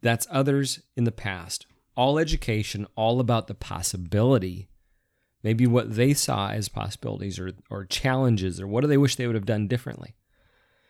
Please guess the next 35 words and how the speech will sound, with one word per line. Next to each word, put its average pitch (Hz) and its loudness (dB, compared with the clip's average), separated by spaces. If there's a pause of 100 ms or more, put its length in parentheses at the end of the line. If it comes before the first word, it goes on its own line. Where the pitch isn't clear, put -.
(260)
As 127 2
we 156 6
move 156 6
down, 180 2
we 151 0
can 139 2
move 147 2
to - -4
ourself. 113 -2 (540)
We 139 2
can 147 2
do 156 4
some 139 -2
archaeology 127 0
on 117 -2
ourselves, 101 -6
the 104 -6
questions 123 0
that 110 0
we 113 2
can 107 -2
ask 107 -2
ourselves. - -8 (880)
Where 151 0
did 220 -2
I 147 -4
think 165 -4
I 147 2
was 131 2
going 135 2
to 117 0
be 120 0
twenty 110 0
years 98 0
ago? 78 -10